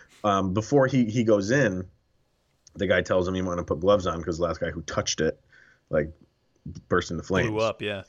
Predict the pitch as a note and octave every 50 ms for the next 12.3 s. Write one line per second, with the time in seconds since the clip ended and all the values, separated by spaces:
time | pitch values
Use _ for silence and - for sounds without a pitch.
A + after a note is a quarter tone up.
0 | - - - - - - G#2+ G2 F#2 F2+ F2+ F2 E2+ E2 E2 D#2+ D#2+ - - -
1 | G2 F#2 G2+ A#2 A2+ A2 G#2+ G2+ G#2 G#2+ A2 G#2+ G#2+ G#2 F2+ - - G#2 F#2+ F#2
2 | F#2 F2+ D#2+ E2+ F2+ F#2+ F2+ F2 - - - - - - - F2 F2+ E2+ - -
3 | - F#2+ F#2 F2+ F2 D#2+ D#2+ F#2 F2+ E2+ - - F#2 F2 E2 E2 F2 E2+ E2+ E2
4 | - E2+ E2 E2+ D#2+ F2+ E2+ E2 E2 E2 E2 E2 - - - - - F2 - -
5 | F#2 F2+ F2+ F2 E2 E2 E2+ E2+ - - - - - - - _ - G2 G2 F#2+
6 | F2+ F2 E2+ E2 E2+ E2 E2 - _ _ _ _ _ - _ _ _ _ _ _
7 | _ _ _ _ _ _ _ _ _ _ _ A#2+ A#2+ B2 C#3+ D#3+ D3 A#2 A2 A2+
8 | - A#2 B2 A#2 - A#2+ A#2+ A#2 - _ _ _ - A#2+ A#2 A2 - - _ _
9 | _ _ _ _ _ _ _ _ _ _ _ _ _ - - - C3+ D3+ E3 D3+
10 | B2 A#2+ B2 G2 A2 A2+ C#3+ C#3 D3 C#3 C#3 C3+ C3 C3 A#2+ A#2+ A2 A#2+ A2 -
11 | A2+ G#2 - - B2+ B2 B2 A2+ A#2+ G#2 G2 G#2+ B2+ C#3 - - F#2+ F2 F2+ F#2+
12 | F2 - G2 F#2 -